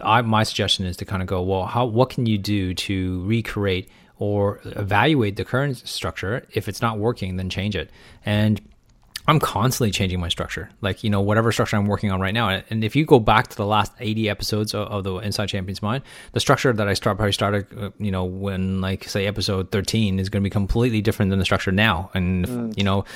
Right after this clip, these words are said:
Speaker 1: probably from the last episode, because it's been two weeks, right? So, um, 'cause I'm constantly changing, I'm constantly trying to tweak, and, uh, you know, I, I, you know, for better, <laughs> I, we, I guess I got, like, sort of some sort of A D D. Like, it's, I'm always trying to look for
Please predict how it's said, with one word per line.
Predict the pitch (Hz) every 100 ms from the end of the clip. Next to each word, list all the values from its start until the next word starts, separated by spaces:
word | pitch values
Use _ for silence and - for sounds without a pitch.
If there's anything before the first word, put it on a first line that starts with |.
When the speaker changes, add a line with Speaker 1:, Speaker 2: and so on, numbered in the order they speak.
| -
Speaker 1:
probably | - 123
from | 123
the | 123
last | 185 208
episode, | 113 107 90
because | 95 101 101
it's | 95
been | 107 104
two | 135
weeks, | 160 -
right? | 92 - - - -
So, | 131 120 - - - -
um, | 120 120 123 120 113 -
'cause | 131
I'm | 131 139
constantly | 143 139 135 110
changing, | 107 107
I'm | 107
constantly | 107 120 123 123
trying | 113 107
to | 104
tweak, | 101 - 113 110 - 113 110
and, | 107 107 107 101
uh, | 110 110 110
you | 117
know, | 113
I, | 117 127 120
I, | 107 - - 107
you | 104
know, | 104 110 95 - _ _ _
for | 98
better, | 95 95 -
<laughs> | -
I, | 110
we, | 107 107 107
I | 113 107
guess | 107 113
I | 110
got, | 107 107 110
like, | -
sort | 117 107
of |
some | - 107
sort | 117 101
of | 113
A |
D | 107 98
D. | 127 98
Like, | 92 104
it's, | -
I'm | 101
always | 104 101
trying | - 113
to | 104
look | 117 -
for | 127